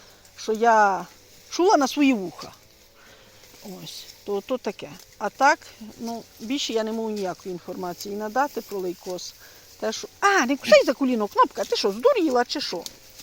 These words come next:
Ось. Так що, якось так. Ми пасемося, хтось десь щось ріже.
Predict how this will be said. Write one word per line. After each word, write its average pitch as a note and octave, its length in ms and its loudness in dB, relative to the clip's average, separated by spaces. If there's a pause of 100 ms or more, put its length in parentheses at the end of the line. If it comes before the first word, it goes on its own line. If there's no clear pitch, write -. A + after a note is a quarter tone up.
(1300)
Ось. - 220 -10 (1040)
Так A#3 160 -16
що, G#3+ 280 -10 (120)
якось C4 460 -2
так. - 380 -14 (1300)
Ми A3+ 100 -8
пасемося, C#4+ 680 -4 (840)
хтось G#3+ 200 -12
десь G#3 180 -10
щось - 280 -12
ріже. A#3+ 360 -8